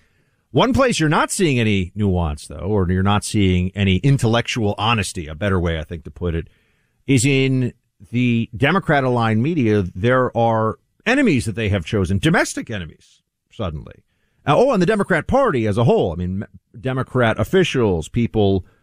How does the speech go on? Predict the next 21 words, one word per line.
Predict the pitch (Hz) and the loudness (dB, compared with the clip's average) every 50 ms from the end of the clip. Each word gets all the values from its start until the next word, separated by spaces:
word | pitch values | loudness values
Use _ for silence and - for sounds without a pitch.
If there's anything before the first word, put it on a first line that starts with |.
| _ _ _ _ _ _ _ | _ _ _ _ _ _ _
who | - 120 113 110 | 2 2 4 4
are | 107 104 101 | 4 2 2
elected | 101 107 120 139 139 - - 123 107 98 | 2 2 2 0 0 -2 -4 -4 -2 -2
and | 98 92 95 | -2 -2 -4
are | 92 | -4
supposed | - - 113 - - 117 117 117 - - | -4 -6 -6 -2 0 2 2 2 0 0
to | 110 | -2
be, | 92 104 101 95 95 95 | 0 2 2 2 2 2
in | - 95 104 104 | 2 2 2 2
this | 113 113 104 - - | 2 2 0 -2 -2
moment | 110 107 104 101 98 | -2 0 0 0 0
in | 95 87 | -2 -2
time, | - 117 117 113 110 104 98 98 - 85 | -2 -2 0 2 2 0 0 -2 -2 0
beyond | 120 127 127 127 139 156 165 170 160 139 123 113 104 - - - _ _ _ _ _ _ _ _ _ _ | 0 2 2 2 2 0 0 0 0 -2 -2 -2 -4 -6 -8 -14 _ _ _ _ _ _ _ _ _ _
petty | - 139 123 110 101 | -2 -2 0 0 -2
partisanship. | - - 226 247 185 123 92 - 92 85 - - 80 69 92 | -2 0 0 0 0 0 -2 -4 -6 -6 -8 -10 -14 -6 -4
We'd | 139 156 151 | 0 2 2
like | 139 123 - | 2 0 0
to | - 101 | -4 -6
think | - 196 214 226 196 - | -2 0 2 2 0 -2
so. | - - 104 65 57 55 50 - | -4 -8 -12 -12 -12 -14 -18 -20